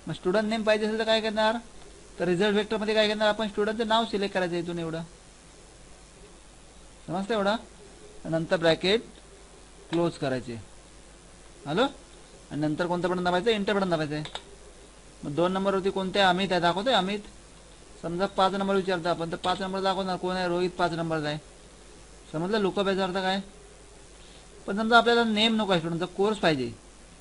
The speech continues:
मग त्यासाठी लुकअप कसा लावणार आहे? equal to सेम फॉर्म्युला लिहायचा आहे, लुकअप.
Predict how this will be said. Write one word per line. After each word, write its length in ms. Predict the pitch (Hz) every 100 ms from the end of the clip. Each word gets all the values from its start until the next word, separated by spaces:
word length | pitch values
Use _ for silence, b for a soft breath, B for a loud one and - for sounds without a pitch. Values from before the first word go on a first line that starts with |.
| - - - -
मग 100 | 156
त्यासाठी 280 | 196 208 226
लुकअप 240 | 208 226 220
कसा 220 | 208 226
लावणार 280 | 214 208 202
आहे? 180 | 202 202 - - - - - - - - - -
equal 420 | 170 - 196 202 190
to 200 | 208 226 226 - - - - - - - - - - - 196
सेम 180 | 196
फॉर्म्युला 320 | 185 180 180 175
लिहायचा 280 | 170 170
आहे, 120 | 165 165 - - - - - - -
लुकअप. 420 | 156 170 170 170